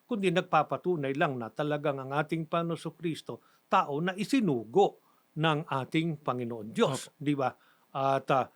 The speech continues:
Speaker 1: ang nagpatotoo, eh, ang mga apostol din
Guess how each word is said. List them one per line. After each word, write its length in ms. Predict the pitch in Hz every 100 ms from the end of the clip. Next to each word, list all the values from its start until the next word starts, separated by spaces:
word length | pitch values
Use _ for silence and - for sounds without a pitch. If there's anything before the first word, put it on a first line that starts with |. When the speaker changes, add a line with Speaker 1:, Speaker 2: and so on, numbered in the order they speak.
| _ -
Speaker 1:
ang 160 | 139 139
nagpatotoo, 1120 | 160 139 - 156 131 - 226 311 139 - _ -
eh, 180 | 151 160
ang 160 | 226 233
mga 240 | 233 233
apostol 560 | 226 220 214 - 214 190
din 220 | 240 196